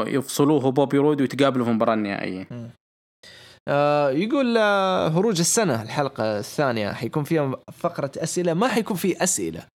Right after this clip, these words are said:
Speaker 2: لأنه الحلقة أصلًا حتكون طويلة ومتعبة، يعني، لأنه حنرجع نراق-، نناقش كل شهر وش صار فيه، يعني، بشكل مختصر.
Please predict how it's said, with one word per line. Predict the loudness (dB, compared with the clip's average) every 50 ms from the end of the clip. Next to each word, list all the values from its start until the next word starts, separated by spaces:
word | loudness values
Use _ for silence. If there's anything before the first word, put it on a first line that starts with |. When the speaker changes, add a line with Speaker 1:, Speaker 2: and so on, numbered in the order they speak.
| -20 -20 -20 -20 -20 -20 -20 -18 _ -4
Speaker 2:
لأنه | -2 0 0 2 0 0
الحلقة | 0 0 0 0 2 0 0 0
أصلًا | -2 -2 -2 -4
حتكون | -6 -8 -4 -2 -2 -2
طويلة | -2 -2 -2 0 0 2 2 2 2 0
ومتعبة، | 0 -2 -2 -4 -4 -6 -8 -10 -8 -8
يعني، | -10 -10 -10 -10 -10 -10
لأنه | -10 -8 -8 -6 -6
حنرجع | -4 0 0 0 2 2 0 0 0
نراق-، | 0 0 0 0 0 -2 -6 -8 -6
نناقش | -4 -2 0 0 0 0 0 -2 -4 -6 -6 -2
كل | 0 2 2 2
شهر | 2 2 2 2 2 0 0 -2 -2 -4
وش | -4 -4 -4 -4 -2
صار | 0 0 0 0
فيه، | -2 -2 -2 -2 -2 -2
يعني، | -2 -4 -6 -6
بشكل | -6 -4 -6 -4 -4 -4
مختصر. | -6 -6 -8 -6 -6 -4 -4 -4 -6 -8